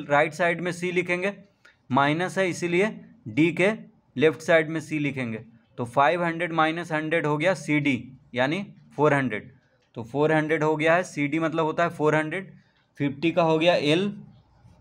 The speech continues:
फिफ्टी का होता है रोमन न्यूमरल में एल, टेन का हो गया एक्स,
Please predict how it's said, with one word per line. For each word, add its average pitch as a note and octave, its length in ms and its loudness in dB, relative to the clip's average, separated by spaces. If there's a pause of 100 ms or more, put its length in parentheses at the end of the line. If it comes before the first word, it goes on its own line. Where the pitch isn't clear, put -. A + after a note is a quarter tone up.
(1000)
फिफ्टी C3+ 340 2
का E3 100 4
होता E3 260 2
है D#3+ 80 2
रोमन D#3+ 260 -2
न्यूमरल D#3+ 320 0
में D#3 120 -6
एल, F3+ 380 -2 (420)
टेन D#3 220 2
का E3 120 2
हो D#3 140 4
गया D#3+ 180 0 (160)
एक्स, - 400 -6